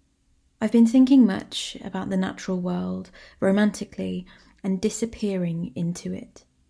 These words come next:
Occult practices, druidic tradition, the Celtic calendar.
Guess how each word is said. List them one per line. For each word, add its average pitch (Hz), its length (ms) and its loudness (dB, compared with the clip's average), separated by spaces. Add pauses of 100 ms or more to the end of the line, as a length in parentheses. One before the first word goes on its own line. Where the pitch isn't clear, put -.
(580)
Occult - 340 -6
practices, 185 720 -6 (260)
druidic 190 640 -2
tradition, 185 680 -4 (260)
the - 80 -12
Celtic - 680 -8
calendar. 180 560 -6